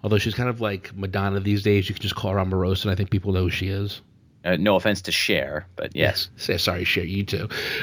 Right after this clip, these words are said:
Speaker 1: Um, so most people probably know her from season one and thirteen of The Apprentice. Uh, she really played the role of villain. I don't even know if she played. I think she just kind of is a villain.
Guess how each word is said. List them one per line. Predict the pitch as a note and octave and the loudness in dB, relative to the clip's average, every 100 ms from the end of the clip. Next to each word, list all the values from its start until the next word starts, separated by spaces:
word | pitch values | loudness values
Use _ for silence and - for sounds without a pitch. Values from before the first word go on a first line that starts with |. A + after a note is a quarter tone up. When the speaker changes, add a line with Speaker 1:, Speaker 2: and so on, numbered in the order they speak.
| - | 2
Speaker 1:
Um, | F#2+ F#2 F2+ - | 4 6 4 2
so | D#3+ | 0
most | C4+ | 2
people | C4 D#3+ | 4 4
probably | C#3+ B2+ | 4 4
know | A#2+ A2 | 4 4
her | A2 G#2+ | 4 2
from | G#2+ G2+ | 0 0
season | B2 A2 G#2+ | 2 0 2
one | A2 | 2
and | G#2+ | 0
thirteen | G#2 G2+ - A2 | -2 -4 -2 -4
of | G2 | -2
The | G#2 | -2
Apprentice. | F2+ G#2+ G2+ A2+ G#2+ - - - - | 0 0 2 2 0 -2 -8 -14 -8
Uh, | F2 - - | -4 0 2
she | - | 2
really | G#3+ G3 F3+ | 2 2 2
played | - C#3 A#2+ | 2 2 4
the | A2 | 4
role | G#2 G#2 G#2 F#2+ | 6 6 4 2
of | F2+ | -2
villain. | G2 G#2 G2+ G#2+ B2 C3 | 0 2 4 2 0 -4
I | C#3+ | 0
don't | F#3+ | 2
even | G#2+ | 2
know | G2+ | 2
if | - | 0
she | G#2 | -2
played. | - A2 F#2+ | 0 2 2
I | - | 0
think | G2 | -2
she | - G2 | -2 -4
just | G2 - | -2 -2
kind | - F2+ | -2 -2
of | F2 | 0
is | F#2+ F#2 | 0 0
a | F#2 | 0
villain. | G2+ G#2 G2+ A#2 | 2 4 6 4